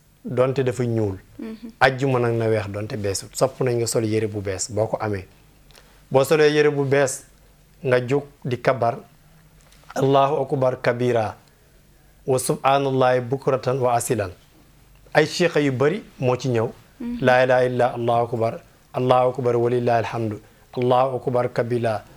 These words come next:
Speaker 1: walhamdulillahi kasira, wa subhanallahi bukratan wa asilan." Ay siixa yu bari ci kabar mooy ñëw ci
Speaker 2: Mhm.
Speaker 1: jullit suba gi.
Speaker 2: Mhm.
Speaker 1: Alquran waxoon na ne, "Wa litukabbirullaha ala ma hadakum."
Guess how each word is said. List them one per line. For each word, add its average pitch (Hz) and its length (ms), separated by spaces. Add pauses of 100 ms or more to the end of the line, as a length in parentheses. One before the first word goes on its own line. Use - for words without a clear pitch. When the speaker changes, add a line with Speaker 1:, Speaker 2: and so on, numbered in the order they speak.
(180)
Speaker 1:
walhamdulillahi 123 680
kasira, 117 560
wa 120 100
subhanallahi 120 640
bukratan 123 500
wa 107 140
asilan." 101 300 (600)
Ay 123 320 (200)
siixa 151 540
yu 131 120
bari 160 300
ci 147 220 (100)
kabar 120 320
mooy 117 220
ñëw 107 260
ci 127 180 (160)
Speaker 2:
Mhm. 262 180
Speaker 1:
jullit 123 220
suba 107 240
gi. 92 120 (200)
Speaker 2:
Mhm. - 100
Speaker 1:
Alquran 127 340
waxoon 127 260
na 117 100
ne, 113 160 (360)
"Wa 135 100
litukabbirullaha 139 800
ala 120 180
ma 113 120
hadakum." 104 420